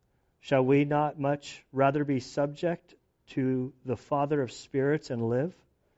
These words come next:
For they disciplined us for a short time, as seemed best to them, but he disciplines us for our good, so that we may share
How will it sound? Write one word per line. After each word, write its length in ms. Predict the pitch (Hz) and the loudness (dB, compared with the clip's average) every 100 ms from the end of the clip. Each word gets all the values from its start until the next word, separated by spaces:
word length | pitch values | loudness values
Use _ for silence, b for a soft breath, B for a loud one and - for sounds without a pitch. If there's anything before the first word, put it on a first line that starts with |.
| _ _ _ | _ _ _
For 120 | - | 0
they 140 | 143 156 | 4 4
disciplined 760 | 143 175 - 196 - 180 170 | 4 0 0 -4 0 -2 -2
us 560 | - 127 120 127 - - 392 _ | -4 -2 -4 -6 -18 -20 -20 _
for 280 | _ 143 | _ 0
a 60 | 139 | 0
short 420 | - - 160 175 | -2 2 2 2
time, 420 | - 135 113 107 117 _ _ _ _ _ _ | -4 -8 -6 -8 -14 _ _ _ _ _ _
as 200 | 131 127 | 0 0
seemed 440 | - 156 143 135 | -2 0 0 0
best 400 | 131 156 160 - | 0 0 -2 -8
to 120 | - | -4
them, 420 | 139 139 135 104 110 _ _ _ _ _ _ _ | -2 0 0 -2 -8 _ _ _ _ _ _ _
but 140 | - 117 | -4 0
he 200 | 139 160 | 2 4
disciplines 640 | 170 - 175 - 170 156 | 2 0 -6 -2 -2 0
us 200 | 120 113 | -2 -4
for 240 | - 139 123 | -8 -2 0
our 180 | 117 | 0
good, 400 | 113 143 156 107 - _ _ _ _ _ | 0 2 2 0 -8 _ _ _ _ _
so 180 | - | -4
that 200 | 131 131 | 0 0
we 200 | 127 139 | 2 2
may 200 | 151 151 | 2 0
share 720 | 147 - - 165 139 113 127 | 0 -4 -2 2 2 0 -2